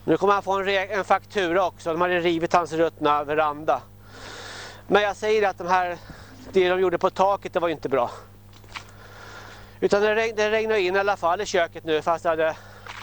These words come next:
fast det var åtgärdat på, på taket. Så de har ju, de har lurat honom. Helt enkelt. Och här håller vi oss på kanten utav Kempovägen faktiskt.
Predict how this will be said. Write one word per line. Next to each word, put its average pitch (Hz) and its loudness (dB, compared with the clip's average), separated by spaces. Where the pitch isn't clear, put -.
fast - 0
det 175 -2
var 185 4
åtgärdat 170 0
på, 180 -4
på 175 0
taket. 151 0
Så 165 0
de 170 2
har 190 4
ju, 196 0
de 185 -4
har 202 0
lurat 185 0
honom. 143 -2
Helt 156 2
enkelt. 151 -4
Och - 0
här 208 0
håller 220 0
vi 233 2
oss 233 -2
på 208 -2
kanten 214 0
utav 202 0
Kempovägen 165 0
faktiskt. 135 -4